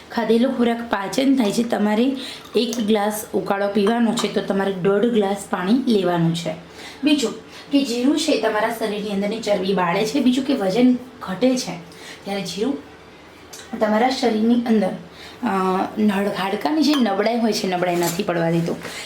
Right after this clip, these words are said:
કારણ કે જીરું તમારા શરીરની અંદર ખૂબ સરસ સ્ટ્રોંગ રીતે કામ કરે છે.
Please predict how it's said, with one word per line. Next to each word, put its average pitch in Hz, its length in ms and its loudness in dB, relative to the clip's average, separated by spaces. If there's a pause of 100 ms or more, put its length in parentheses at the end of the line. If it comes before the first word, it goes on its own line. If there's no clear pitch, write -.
(140)
કારણ 180 240 0
કે 175 140 -2
જીરું 190 320 2
તમારા 185 280 0
શરીરની 190 480 0
અંદર 202 180 0
ખૂબ 233 300 0 (120)
સરસ 208 180 -2
સ્ટ્રોંગ 202 500 0
રીતે 180 200 0
કામ 170 240 -2
કરે 165 200 -2
છે. - 160 -6